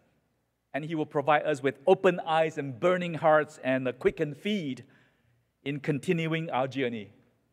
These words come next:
And that's our message today, the fourth message, continuing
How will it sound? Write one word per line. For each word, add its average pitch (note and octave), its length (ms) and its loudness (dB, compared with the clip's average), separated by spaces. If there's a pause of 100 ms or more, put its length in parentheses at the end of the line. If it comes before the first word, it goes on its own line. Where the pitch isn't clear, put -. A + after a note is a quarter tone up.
And B2 180 -8
that's C#3 220 -6
our A#2+ 80 0
message A#2+ 460 -6
today, A2 340 -4 (240)
the C3 80 -14
fourth C3+ 320 -4
message, B2 460 -4
continuing B2+ 640 -4